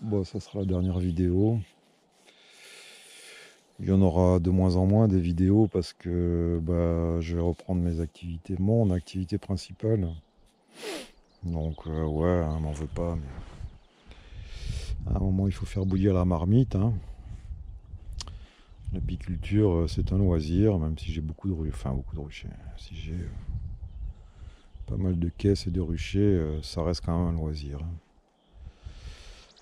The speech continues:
Donc, euh, je ferai le minimum, euh, vital sur les ruchers, euh.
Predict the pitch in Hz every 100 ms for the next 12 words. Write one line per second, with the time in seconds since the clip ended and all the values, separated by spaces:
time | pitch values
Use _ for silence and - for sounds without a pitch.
0 | - 82 78 - 82 78 82 - 95 80
1 | 76 78 90 90 85 87 92 85 78 73
2 | 71 87 - 87 87 95 85 80 - 82
3 | 82 78 71 - 80 87 90 87 73